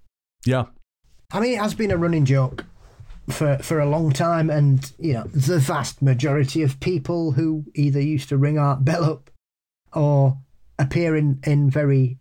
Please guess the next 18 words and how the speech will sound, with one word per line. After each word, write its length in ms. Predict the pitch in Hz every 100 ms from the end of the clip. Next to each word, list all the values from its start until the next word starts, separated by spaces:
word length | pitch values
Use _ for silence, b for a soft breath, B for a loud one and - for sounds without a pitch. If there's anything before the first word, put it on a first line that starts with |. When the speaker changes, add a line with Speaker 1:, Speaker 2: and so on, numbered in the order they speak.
| 127
Speaker 2:
dubious 840 | 151 151 131 139 123 - - - _ - -
newspapers 800 | 151 175 139 175 165 135 165 135
claiming 500 | - 160 156 151 139
to 140 | 147
be 420 | 151 147 139 135 - _ _
from 160 | - 160
the 100 | 143
future 340 | 170 143 160
and 80 | 156
have 240 | 135 135
proof, 360 | - 175 170 -
which 180 | 143 -
often 300 | 135 - 147
seems 200 | 147 135
to 80 | -
be 60 |
photographs, 800 | 131 175 139 165 170 156 131 -
which 320 | 139 - -